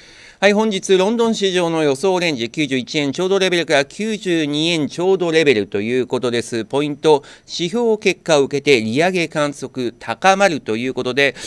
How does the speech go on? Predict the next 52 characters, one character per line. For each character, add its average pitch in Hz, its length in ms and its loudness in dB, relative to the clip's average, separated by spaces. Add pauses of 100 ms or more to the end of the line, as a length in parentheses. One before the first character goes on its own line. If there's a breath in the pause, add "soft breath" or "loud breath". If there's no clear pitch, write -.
(160 loud breath)
は 202 80 2
い、 202 60 2
本 208 140 -4
日 175 160 -10
発 165 280 -2
表 196 120 -2
さ 190 120 0
れ 175 100 0
ま 170 140 -2
し - 80 -12
た 143 120 2
十 143 120 -4
一 135 140 -6
月 123 280 -4
シ 143 220 -8
ー 123 80 -10
ピ 131 200 -6
ー 131 40 2
ア - 20 -2
イ 117 80 -4
な 101 140 -6
ん 101 80 -8
で 90 100 -10
す - 80 -20
け 110 100 -6
ど 110 120 -6
も、 139 160 -2
十 131 200 -4
月 156 140 -2
シ 139 220 -6
ー 123 80 -8
ピ 120 100 -6
ー 131 60 0
ア - 20 0
イ 131 60 -6
か 180 80 2
ら 190 80 4
伸 113 200 -2
び 170 160 -4
が 92 180 -4
加 - 120 -14
速、 123 380 -4 (260 loud breath)
さ 180 140 -2
ら 165 100 2
に 156 340 -2
十 151 180 -2
一 151 120 -4
月 147 220 -2
の 127 100 -4
小 147 240 -2
売 143 320 -2
売 123 100 -6